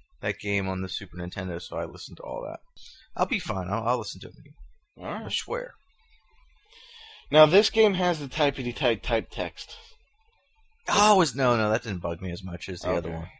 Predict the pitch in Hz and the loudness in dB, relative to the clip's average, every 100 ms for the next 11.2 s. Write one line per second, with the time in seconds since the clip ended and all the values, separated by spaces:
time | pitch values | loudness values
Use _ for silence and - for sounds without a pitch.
0 | - 110 117 147 196 131 143 123 156 143 | -4 4 6 8 8 6 2 4 4 4
1 | 107 107 98 107 92 85 80 _ _ 98 | 4 4 4 2 2 -2 -12 _ _ -4
2 | 110 - - _ _ 98 101 - 120 110 | -4 -6 -18 _ _ -8 -6 -2 -2 -2
3 | 110 92 90 - 80 80 78 73 87 85 | -2 0 0 -2 -8 -8 -8 -8 -6 -6
4 | 78 71 73 71 - _ _ _ 98 85 | -6 -8 -10 -12 -16 _ _ _ -14 -14
5 | - _ _ - _ _ _ 127 123 123 | -16 _ _ -20 _ _ _ 6 6 6
6 | 113 - - - - - - - - 127 | 4 2 2 0 -4 -8 -14 -14 -2 0
7 | 131 139 139 151 156 139 139 151 139 139 | 2 2 6 6 6 6 4 4 2 0
8 | 131 - 127 123 120 117 123 _ _ 127 | -4 -2 0 0 0 -4 -12 _ _ 4
9 | 123 123 123 110 - - _ _ _ _ | 6 6 4 -2 -10 -14 _ _ _ _
10 | _ _ - 120 113 117 110 117 117 113 | _ _ -4 -2 -2 -2 2 6 6 2
11 | - | -6